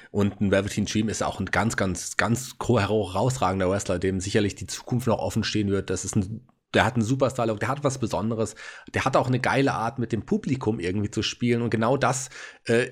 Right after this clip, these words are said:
ist eigentlich das, was ihn ausmacht. Und deswegen fand ich ihn hier, ähm, sorry, dass ich das jetzt über den Velveteen Dream und auch in deiner Gegenwart sage, ich fand ihn hier ein bisschen farblos, irgendwie so ein bisschen, weil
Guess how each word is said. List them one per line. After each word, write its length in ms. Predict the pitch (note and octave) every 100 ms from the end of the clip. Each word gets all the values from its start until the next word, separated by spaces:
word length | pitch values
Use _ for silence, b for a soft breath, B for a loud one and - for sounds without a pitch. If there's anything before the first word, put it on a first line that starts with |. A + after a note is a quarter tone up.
| -
ist 160 | D3
eigentlich 320 | A#2 A#2+ C#3 C3
das, 220 | B2+ A#2+
was 140 | A2+
ihn 80 | B2+
ausmacht. 440 | F2 C#3 A#2+ F2 -
Und 60 |
deswegen 300 | G#2 C#3+ C3
fand 240 | B2+ B2 -
ich 380 | - - _ D3+
ihn 160 | D3
hier, 440 | C3 E3 G3+ E3 - -
ähm, 360 | G#2+ A2 - D2 D2+ D#2
sorry, 360 | F2+ B2 C3
dass 160 | A#2 -
ich 60 |
das 160 | - G#2+
jetzt 220 | A2+ -
über 240 | - G#2 G2+
den 160 | F#2+
Velveteen 340 | F#2+ F#2+ - G2
Dream 220 | C3 B2
und 160 | G2+
auch 100 | F#2
in 60 | G#2+
deiner 220 | G2+ G#2
Gegenwart 300 | G2+ G#2 G#2
sage, 200 | A2+ A2+ B B
ich 80 | -
fand 140 | D3+
ihn 100 | D3+
hier 140 | D3+ F3+
ein 80 |
bisschen 220 | D#3 - C3
farblos, 600 | - A3+ A#3+ D#2 D#2+ -
irgendwie 220 | F2+ F2
so 100 | F2
ein 60 | F2+
bisschen, 280 | F2+ F2
weil 180 | F2 F2+